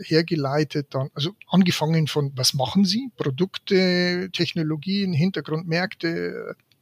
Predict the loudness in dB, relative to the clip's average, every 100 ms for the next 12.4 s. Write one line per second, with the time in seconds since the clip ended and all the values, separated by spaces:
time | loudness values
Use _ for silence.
0 | -16 -14 -12 -14 -6 -2 0 0 0 0
1 | 0 -2 -6 -12 -10 -10 -12 -14 -18 -2
2 | 4 6 6 4 0 -4 _ -16 -10 0
3 | 4 6 4 2 0 4 4 4 2 2
4 | 2 2 2 -2 -4 -2 0 0 2 6
5 | 6 6 2 4 4 4 4 4 4 2
6 | 0 -4 -4 -6 -6 -6 0 0 0 -4
7 | -10 -10 -12 -12 -10 -8 -8 -10 -14 -8
8 | -8 -8 _ -20 -20 -20 -18 -20 -20 -4
9 | 0 0 -2 -10 0 2 2 2 2 0
10 | 0 -2 -2 0 2 2 2 0 -2 -2
11 | -2 0 0 0 2 4 2 0 -4 -2
12 | 2 2 0